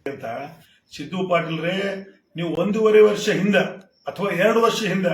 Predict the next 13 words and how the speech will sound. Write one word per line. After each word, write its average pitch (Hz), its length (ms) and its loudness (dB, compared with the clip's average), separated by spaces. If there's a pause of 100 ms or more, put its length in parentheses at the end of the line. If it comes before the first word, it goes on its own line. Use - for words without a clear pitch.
(420)
ನೀವು 208 140 -4 (100)
ಯಾರಿಗ್ 220 400 -2
ಚೂರಿ 226 300 -2
ಯಾಕೆ 214 220 6
ಹೋಗಿದ್ರಿ 202 360 2
ಎಂಬುದು 214 240 0
ನಿಮ್ - 120 -4 (100)
ಆತ್ಮಸಾಕ್ಷಿಯಾಗಿ 240 720 2
ಹೇಳ್ರಿ. 165 200 -4 (580)
ನಿಮ್ಮ, 220 360 -2
ನೀವು 233 140 2 (140)
ಏನಿದ್ರಿ, 233 440 2 (280)
ಏನ್ 247 120 4